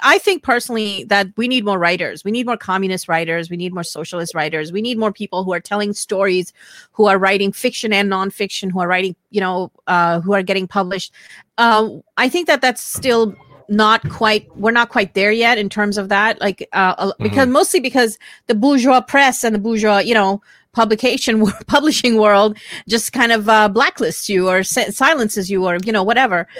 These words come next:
Speaker 1: So, uh, what are, what are your experiences as a writer, uh, writing about some of these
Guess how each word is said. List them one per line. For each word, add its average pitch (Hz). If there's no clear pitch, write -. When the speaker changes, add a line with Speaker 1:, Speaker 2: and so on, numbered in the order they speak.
Speaker 1:
So, 269
uh, 247
what 294
are, 415
what 302
are -
your 349
experiences 277
as 202
a 196
writer, 196
uh, 190
writing 214
about 202
some 202
of 196
these 190